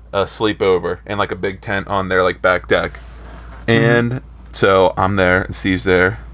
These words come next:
Speaker 1: and we're, like, looking at each other, and we're like, we, like, we, like, go off to the side, and we're like, "Hey, man,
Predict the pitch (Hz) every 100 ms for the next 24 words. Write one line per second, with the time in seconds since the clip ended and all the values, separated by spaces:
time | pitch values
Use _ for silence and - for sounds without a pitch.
0 | - - 95 90 92 92 90 92 90 92
1 | 90 - 95 95 110 - - - - -
2 | - - - - - - - - - 85
3 | - - - - - - 92 92 87 -
4 | 92 90 90 - 87 87 85 80 85 87
5 | 80 76 82 - 82 85 - -